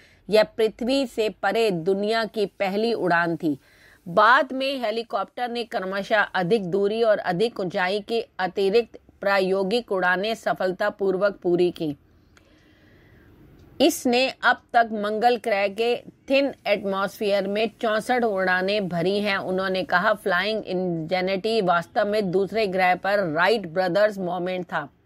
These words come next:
अगले साल के शुरुआती दिनों में एन आई ए एस ए आर, that is निसार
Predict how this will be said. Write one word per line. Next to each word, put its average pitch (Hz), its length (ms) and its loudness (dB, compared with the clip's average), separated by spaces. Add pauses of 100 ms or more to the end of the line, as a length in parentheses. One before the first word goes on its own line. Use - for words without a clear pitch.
(540)
अगले 247 360 4
साल 233 340 0
के 262 180 -4
शुरुआती 202 640 -2
दिनों 202 300 -2
में 220 260 -2
एन 220 280 -4 (140)
आई 220 520 0 (680)
ए 214 220 2 (640)
एस 233 320 2
ए 202 140 2
आर, 180 340 0 (280)
that 175 180 -4
is 208 160 -4
निसार 180 600 0